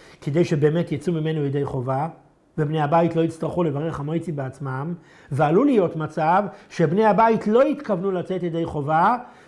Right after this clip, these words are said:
והם יאכלו את הפרוסה בלי לברך המויצי. כי רק לגבי קידוש, כל בני הבית יודעים שהם יוצאים ידי חובת הברכות מהמקדש. כי הם הרי לא עושים קידוש בעצמם, אלא הם עומדים ומקשיבים לקידוש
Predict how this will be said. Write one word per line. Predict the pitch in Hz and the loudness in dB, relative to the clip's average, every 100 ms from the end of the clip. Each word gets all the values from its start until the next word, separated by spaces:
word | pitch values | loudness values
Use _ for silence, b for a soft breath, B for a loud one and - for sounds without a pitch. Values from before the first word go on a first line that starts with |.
| - | 0
והם | 165 170 202 233 277 254 - - b - | 2 4 6 4 4 -2 -8 -20 b 0
יאכלו | 170 170 90 180 262 285 | 2 2 0 -2 0 0
את | - | -2
הפרוסה | 196 180 175 - 208 | -4 -4 -4 -2 0
בלי | 190 185 247 | 0 0 0
לברך | 214 208 233 196 | 0 0 -2 -4
המויצי. | 214 262 262 156 113 - _ _ _ _ _ B B | -4 -4 -4 -6 -6 -16 _ _ _ _ _ B B
כי | - 196 | 0 4
רק | 269 294 | 4 4
לגבי | 277 190 170 269 | 4 4 4 2
קידוש, | - 202 170 277 240 214 | 0 -4 -2 0 0 -2
כל | - 202 247 | -2 2 2
בני | 202 202 | 2 -4
הבית | 170 196 233 - | 0 0 0 -2
יודעים | 180 156 233 208 180 180 B B | -4 -2 -2 -2 -4 -8 B B
שהם | - 170 170 | 2 4 4
יוצאים | 170 165 233 214 | 2 0 -2 0
ידי | 175 190 | 2 2
חובת | 170 165 190 190 | 2 2 2 2
הברכות | 151 147 180 185 | -2 -2 -2 -2
מהמקדש. | 165 147 147 262 262 160 120 - - _ b b b 180 | -4 -4 -2 0 2 0 -4 -10 -20 _ b b b 0
כי | |
הם | 160 | 2
הרי | 151 156 | 2 2
לא | 214 | 2
עושים | 202 180 | 0 -4
קידוש | 156 151 127 | -4 -6 -4
בעצמם, | 139 131 147 135 147 180 B B 175 | -6 -6 -6 -4 -4 -4 B B 0
אלא | 170 | 2
הם | 165 160 | 2 0
עומדים | 151 147 220 | 0 0 0
ומקשיבים | 185 165 - 160 214 190 | 0 -2 -4 -2 0 0
לקידוש | - 165 160 240 190 | 0 -2 2 4 4